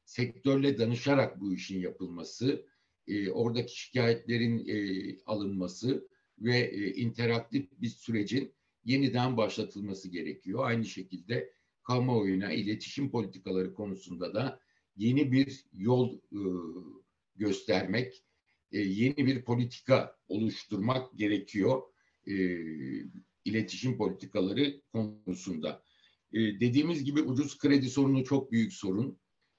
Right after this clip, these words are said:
e, kobilerle ilgili. Faizler arttığı zaman kredi faizlerinin ne olacağı,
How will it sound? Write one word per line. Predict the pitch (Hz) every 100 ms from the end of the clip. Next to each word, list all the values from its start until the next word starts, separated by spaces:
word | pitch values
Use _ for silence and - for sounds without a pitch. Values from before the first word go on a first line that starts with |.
| _
e, | 107 104 98 92 87 85 78 82 - -
kobilerle | - 101 107 104 98 92 98 98 92
ilgili. | 90 92 92 107 139 - _ _
Faizler | - 110 113 113 135
arttığı | - 127 117 - 135
zaman | 123 113 117 135 135
kredi | 110 113
faizlerinin | - 117 117 98 113 110 113 117
ne |
olacağı, | 120 123 107 92 87 -